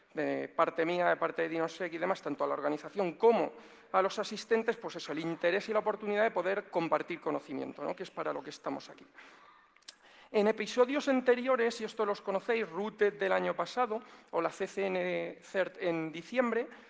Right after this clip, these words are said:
pues ya os acordáis lo que le hicimos a ios, ¿no? Práctica-,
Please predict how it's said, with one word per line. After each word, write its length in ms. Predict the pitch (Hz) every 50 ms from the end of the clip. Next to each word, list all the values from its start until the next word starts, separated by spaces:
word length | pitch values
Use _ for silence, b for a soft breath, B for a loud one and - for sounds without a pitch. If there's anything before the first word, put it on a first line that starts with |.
| B B B
pues 220 | - 175 165 -
ya 220 | 147 180 170 165 151
os 180 | 139 - -
acordáis 460 | 165 143 - 147 135 123 131 139 156 165
lo 140 | 170 151
que 100 | 139 151
le 60 | 147 147
hicimos 420 | 143 - 180 147 143 143 - -
a 100 | 147 139
ios, 280 | 139 120 104 - - 170
¿no? 180 | 170 190 202
Práctica-, 640 | - 175 170 - - - - - 160 147 156 151 156